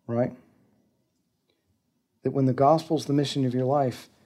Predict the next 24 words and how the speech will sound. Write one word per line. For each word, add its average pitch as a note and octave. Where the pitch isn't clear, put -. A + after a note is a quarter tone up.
you're B2+
gonna E3
have D#3+
less D#3+
in C#3
the B2+
bank C#3+
than B2+
if B2
financial C3
security C3
were C#3
the C3
chief B2+
mission G#2
of G#2+
your G#2
life. G2
Doesn't C3
mean G3+
that -
you D3+
can't E3
seek -